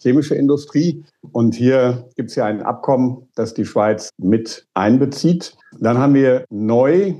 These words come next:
den Schiffsverkehr in den Emissionshandel einbezogen. Und als drittes ganz wichtiges Element haben wir auch ein Emissionshandelssystem geschaffen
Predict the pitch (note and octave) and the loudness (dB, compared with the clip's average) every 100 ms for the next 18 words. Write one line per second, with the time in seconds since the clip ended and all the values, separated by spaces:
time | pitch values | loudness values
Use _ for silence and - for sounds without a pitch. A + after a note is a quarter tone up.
0 | - - B2 G#2+ - D#3+ D3 - D#3+ - | -12 -10 -8 -6 -4 -4 -2 -2 -2 0
1 | D3 C#3+ D#3 D3 - - C#3 C#3+ B2 B2 | 2 2 0 -4 -10 -4 0 2 2 0
2 | A#2+ A2 A#2+ B2 A#2+ A#2 G#2+ G#2 G#2+ - | -4 -4 -4 -2 -2 -2 0 0 -2 -10
3 | - F#2+ A#2 C3+ - D3+ D3+ D3+ E3+ - | -10 -2 0 0 0 0 2 0 -2 -6
4 | _ _ - B2 - G#2 F#2 D#3 F3 C#3+ | _ _ -6 -2 0 0 0 0 2 0
5 | - B2 C#3 C#3+ - C#3 - C3 A#2+ - | -2 0 0 0 -4 -4 -6 -6 -6 -6
6 | C3 A2+ A#2 A#2+ B2 - - G#2 G#2+ G#2+ | -4 -2 -2 -2 -4 -10 -14 -4 -2 2
7 | A2 G#2 G#2 G2+ G2+ G2+ G2 G#2+ _ G2 | 2 0 -2 -4 -4 -6 -8 -12 _ -14
8 | F#2+ A#2 A2+ A2+ A#2+ A2 G#2+ - A2 - | -4 0 2 2 2 2 0 -4 -4 0
9 | A#2+ A2+ A2+ - A2 - G#2+ G#2+ | 0 0 -6 -4 -4 -2 -4 -4